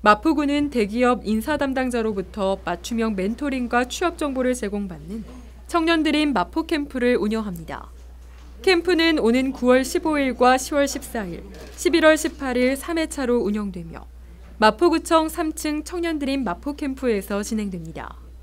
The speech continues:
주식회사 효성의 인사 담당자와 마포구 일자리 센터 직업 상담사가 대상자에게 맞춤형 멘토링을 실시하고 기업의 채용 프로세스,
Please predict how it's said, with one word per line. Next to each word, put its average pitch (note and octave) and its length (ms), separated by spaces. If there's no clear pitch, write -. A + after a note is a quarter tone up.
주식회사 E4+ 680
효성의 E4 640
인사 A#3 300
담당자와 A#3 880
마포구 A#3 520
일자리 D4 420
센터 B3+ 360
직업 B3 280
상담사가 G3 800
대상자에게 C4+ 880
맞춤형 A#3+ 540
멘토링을 C4 580
실시하고 G#3+ 680
기업의 C4+ 500
채용 F4 320
프로세스, B3+ 680